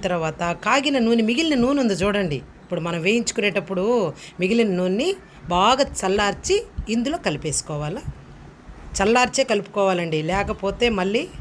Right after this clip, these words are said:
ఊరగాయ పాడయ్యే అవకాశం ఉంటుంది. అందుకని బాగా చల్లారిన తర్వాత ఇలా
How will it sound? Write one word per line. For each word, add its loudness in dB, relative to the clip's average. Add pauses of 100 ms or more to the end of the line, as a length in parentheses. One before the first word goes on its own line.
(260)
ఊరగాయ 0 (400)
పాడయ్యే 2
అవకాశం -4
ఉంటుంది. -8 (400)
అందుకని -2 (100)
బాగా 2
చల్లారిన 0
తర్వాత -2 (100)
ఇలా 2